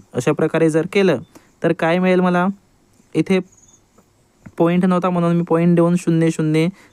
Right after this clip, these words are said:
लिहिले, काही फरक पडत नाही. शून्य शून्य, त्याच्यानंतर शून्य, हा दोन होईल. त्याच्यानंतर तीन अधिक शून्य शून्य तीन, त्याच्यानंतर हा एक अधिक शून्य शून्य एक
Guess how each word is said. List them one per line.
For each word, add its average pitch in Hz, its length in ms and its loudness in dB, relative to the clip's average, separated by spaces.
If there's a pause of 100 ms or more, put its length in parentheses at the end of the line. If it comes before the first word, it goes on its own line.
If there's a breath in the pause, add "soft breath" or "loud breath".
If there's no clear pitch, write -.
(100)
लिहिले, 151 260 2
काही 156 260 0
फरक 151 260 0
पडत 156 220 -2
नाही. 156 180 0
शून्य 147 440 -2
शून्य, 143 380 -4 (320 soft breath)
त्याच्यानंतर 127 380 -2 (240)
शून्य, 104 320 -4 (380 soft breath)
हा 147 200 0 (260)
दोन 143 300 0
होईल. 160 260 2 (340 soft breath)
त्याच्यानंतर 151 380 0 (100)
तीन 170 160 2
अधिक 147 200 -2
शून्य 160 220 0
शून्य 160 280 0 (160)
तीन, 185 240 4 (400 soft breath)
त्याच्यानंतर 151 520 0
हा 160 220 2 (180)
एक 165 200 0
अधिक 156 180 0
शून्य 147 220 -2
शून्य 143 340 0 (480 soft breath)
एक 170 300 0